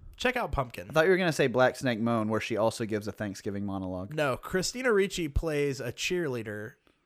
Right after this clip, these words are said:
Speaker 1: uh, like, a high school cheerleader
Speaker 2: Uh-huh.
Speaker 1: who, um, and I don't wanna give a lot away, but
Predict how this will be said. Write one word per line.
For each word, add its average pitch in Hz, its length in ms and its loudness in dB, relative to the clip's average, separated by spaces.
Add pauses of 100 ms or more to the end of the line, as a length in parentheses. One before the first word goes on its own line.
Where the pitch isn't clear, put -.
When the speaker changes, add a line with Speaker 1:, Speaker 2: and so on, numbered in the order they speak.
Speaker 1:
uh, 123 160 -4
like, 123 160 -6
a 139 60 -2
high 156 180 -2
school 147 260 -4
cheerleader 127 640 -2
Speaker 2:
Uh-huh. - 160 -20
Speaker 1:
who, 123 680 -4 (180)
um, 110 480 -8 (200)
and 123 140 -6
I 127 40 -6
don't 135 80 -6
wanna 143 160 -8
give 127 140 -6
a 123 60 -6
lot 117 200 -4
away, 110 220 -4
but 107 160 -8